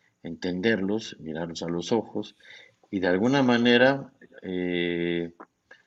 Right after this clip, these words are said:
pues ser testigos directos de eso que Gay Talis decía mucho,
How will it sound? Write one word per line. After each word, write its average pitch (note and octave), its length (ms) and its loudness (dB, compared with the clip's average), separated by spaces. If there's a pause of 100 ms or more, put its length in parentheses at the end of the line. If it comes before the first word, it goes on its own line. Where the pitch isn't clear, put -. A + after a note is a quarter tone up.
(1080)
pues G#2 180 6
ser C3 200 8
testigos C3 800 6
directos G#2+ 560 2
de G#2 80 6
eso G#2 240 0
que F2 140 -2
Gay G2+ 220 2
Talis F#2+ 360 0
decía F#2+ 440 -2
mucho, F#2+ 460 -16